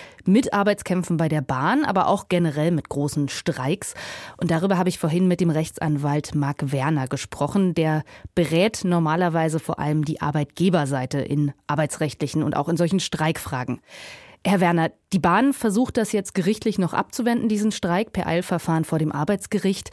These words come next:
Wir kennen die gerichtliche Entscheidung noch nicht, aber vielleicht können Sie mal erzählen, was genau schaut sich das Gericht da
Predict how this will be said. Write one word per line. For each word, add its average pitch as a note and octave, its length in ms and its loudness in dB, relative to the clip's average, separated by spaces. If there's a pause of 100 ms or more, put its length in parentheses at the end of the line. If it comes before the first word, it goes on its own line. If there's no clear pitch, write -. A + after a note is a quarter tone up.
(360)
Wir F3 100 0
kennen G#3+ 260 4
die C4 80 4
gerichtliche A3 460 0
Entscheidung F3+ 460 2
noch E3+ 120 -2
nicht, F3+ 460 0 (100)
aber F3+ 260 2
vielleicht F#3+ 300 -2
können G#3 140 4
Sie F#3+ 120 2
mal G#3 120 4
erzählen, F#3+ 400 0 (400)
was E3+ 340 0
genau E3+ 300 2
schaut E3 300 -2
sich E3+ 160 -4
das D#3+ 180 -4
Gericht D#3 380 -4
da D3+ 140 0